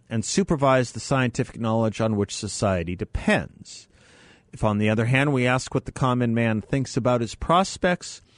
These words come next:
we find plenty of evidence to confirm the impression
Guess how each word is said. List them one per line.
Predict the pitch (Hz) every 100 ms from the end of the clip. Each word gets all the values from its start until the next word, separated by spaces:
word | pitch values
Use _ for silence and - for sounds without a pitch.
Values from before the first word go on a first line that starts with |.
| _ _ _ -
we | 147
find | - 185
plenty | - 254 277
of | 233 123
evidence | 131 127 90 73 -
to |
confirm | - 113 - 151 143
the | 131
impression | 120 107 - 156 - 90